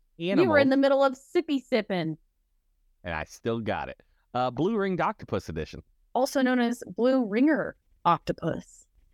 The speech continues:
Speaker 2: Shut up. Also known as one of the most deadliest animals in the entire planet.
Speaker 1: Big, scary.
Speaker 2: Enough venom to kill, wait.
Speaker 1: Twenty-six.
Speaker 2: Yeah, twenty-six humans. It is,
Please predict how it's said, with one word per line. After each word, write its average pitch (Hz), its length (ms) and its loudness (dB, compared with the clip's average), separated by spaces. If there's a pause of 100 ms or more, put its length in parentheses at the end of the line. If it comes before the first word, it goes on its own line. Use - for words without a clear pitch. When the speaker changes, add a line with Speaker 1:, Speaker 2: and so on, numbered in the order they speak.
Speaker 2:
Shut 147 280 -2
up. 104 140 -6 (1120)
Also 165 320 -2
known 139 220 -2
as 117 160 -4
one 135 180 -2
of 135 80 -2
the 131 60 -2
most 131 220 -4 (100)
deadliest 131 680 -2
animals 120 540 -2
in 110 100 -2
the 110 100 -4
entire 107 460 -4
planet. 85 420 -10 (680)
Speaker 1:
Big, 262 300 0
scary. 214 720 -2 (380)
Speaker 2:
Enough 143 360 0
venom 143 500 0
to 139 100 -4
kill, 135 720 -2 (260)
wait. 85 240 -8 (560)
Speaker 1:
Twenty-six. 226 880 0 (340)
Speaker 2:
Yeah, 101 220 0
twenty-six 165 840 -4
humans. 123 520 -2
It 123 100 0
is, 113 340 0